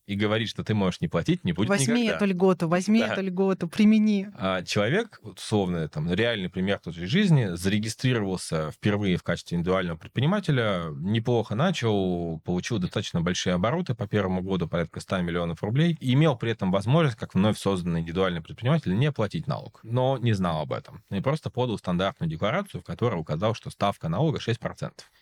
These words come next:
Speaker 1: Никто бежать за ним и говорить: "Друг, тебе надо было сослаться на,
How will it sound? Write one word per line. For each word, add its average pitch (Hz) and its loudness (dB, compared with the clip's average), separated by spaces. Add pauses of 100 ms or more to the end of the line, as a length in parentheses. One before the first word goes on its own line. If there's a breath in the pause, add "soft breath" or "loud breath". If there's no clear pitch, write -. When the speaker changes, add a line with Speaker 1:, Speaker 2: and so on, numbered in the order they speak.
Speaker 1:
Никто 113 2 (140)
бежать 92 0
за 85 -2
ним 82 0
и 90 -4
говорить: 90 0
"Друг, 95 2
тебе 85 -2
надо 85 0
было 80 0
сослаться 87 -2
на, 78 -4